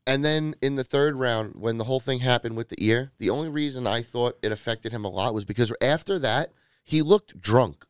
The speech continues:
He almost looked like he was just, like, f-, trying to survive. And in the first fight, we saw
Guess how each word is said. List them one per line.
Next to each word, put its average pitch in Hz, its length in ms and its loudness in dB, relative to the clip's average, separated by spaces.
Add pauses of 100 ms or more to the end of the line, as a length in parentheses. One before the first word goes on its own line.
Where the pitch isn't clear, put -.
(280)
He 147 220 -2
almost 180 320 6
looked 160 160 -2
like 131 160 0
he 139 100 -2
was 131 140 -2
just, 123 200 -2
like, 113 160 -4
f-, - 300 -14 (260)
trying 139 300 2
to 135 60 -2
survive. 107 560 0
And 110 120 -4
in 123 80 -6
the 123 60 -6
first 175 380 -2
fight, 110 300 -2 (680)
we 143 160 -4
saw 143 460 2